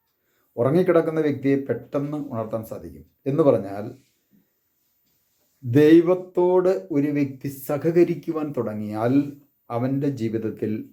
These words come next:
അത്ഭുതം സംഭവിക്കും. ദൈവത്തോടൊരു വ്യക്തി സഹകരിക്കുന്നില്ല എങ്കിൽ ആ വ്യക്തിയുടെ ജീവിതത്തിൽ ഒരത്ഭുതവും നടക്കത്തില്ല. അപ്പോൾ ദൈവം നമുക്ക് തരാൻ പോകുന്ന അസമാധാനം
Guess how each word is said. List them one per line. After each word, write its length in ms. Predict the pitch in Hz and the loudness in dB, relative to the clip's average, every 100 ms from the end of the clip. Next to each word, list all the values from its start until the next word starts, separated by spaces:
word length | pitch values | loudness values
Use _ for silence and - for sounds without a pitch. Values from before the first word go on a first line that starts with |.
| - | -10
അത്ഭുതം 560 | 113 117 104 117 113 110 113 | -8 -8 -6 -2 -2 -2 -8
സംഭവിക്കും. 540 | 107 98 95 87 92 - _ _ _ _ _ _ _ _ _ _ _ _ _ _ _ _ 127 | -10 -8 -10 -10 -14 -18 _ _ _ _ _ _ _ _ _ _ _ _ _ _ _ _ -6
ദൈവത്തോടൊരു 760 | 120 147 165 175 175 170 165 151 | 4 6 6 4 4 4 4 0
വ്യക്തി 240 | 139 - 120 | -2 -4 -6
സഹകരിക്കുന്നില്ല 800 | 117 - 113 120 123 127 127 127 127 131 | -6 -6 -2 0 0 -2 -2 0 0 0
എങ്കിൽ 240 | 131 135 143 165 165 _ _ _ _ | 0 2 2 0 -4 _ _ _ _
ആ 100 | 120 143 | -6 -2
വ്യക്തിയുടെ 400 | 147 123 123 117 107 | -2 0 2 2 0
ജീവിതത്തിൽ 480 | 110 107 110 - 143 151 - - 120 | -2 -2 -2 -2 -6 -6 -14 -2 0
ഒരത്ഭുതവും 760 | 135 123 110 107 110 117 117 110 | 2 0 0 -4 -2 0 0 -2
നടക്കത്തില്ല. 460 | - - - - _ _ _ _ _ _ _ _ _ _ _ _ _ _ _ - | -12 -16 -20 -20 _ _ _ _ _ _ _ _ _ _ _ _ _ _ _ -8
അപ്പോൾ 180 | 135 170 156 | 2 4 6
ദൈവം 320 | 151 160 185 190 180 - _ _ - | 4 4 2 -2 -12 -18 _ _ -10
നമുക്ക് 360 | 123 143 143 147 | -6 -6 -6 -2
തരാൻ 240 | 135 131 131 | 0 0 0
പോകുന്ന 340 | 123 120 117 117 113 - 117 | 0 0 0 -4 -6 -12 -10
അസമാധാനം 760 | - 117 127 131 - 127 127 | -6 -2 -2 -2 -4 -4 -4